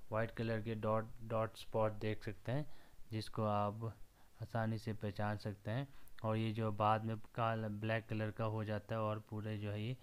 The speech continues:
टहनियों पे फैल जाती है। और आजकल जो हमारे पास दो ऐसे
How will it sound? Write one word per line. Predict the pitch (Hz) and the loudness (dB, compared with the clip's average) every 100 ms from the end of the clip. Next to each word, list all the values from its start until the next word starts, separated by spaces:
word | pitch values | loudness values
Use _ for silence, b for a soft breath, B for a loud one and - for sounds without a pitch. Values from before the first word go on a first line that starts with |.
| b b - | b b -4
टहनियों | 104 101 107 | -2 0 0
पे | 101 120 | 0 -2
फैल | 127 113 104 101 | 0 2 2 2
जाती | 98 - - | -2 -4 -8
है। | 92 87 - - - - - - - - - - - - - - _ _ _ - b b b b - | -8 -8 -14 -20 -20 -20 -20 -20 -20 -20 -20 -20 -20 -20 -20 -20 _ _ _ -20 b b b b 6
और | 127 123 | 6 8
आजकल | 127 131 - 143 | 10 8 8 6
जो | 131 131 | 8 8
हमारे | 123 123 120 | 8 6 6
पास | 117 123 120 | 6 6 6
दो | 113 120 123 123 B - | 4 4 4 2 B -4
ऐसे | 123 117 - 127 | 0 2 4 4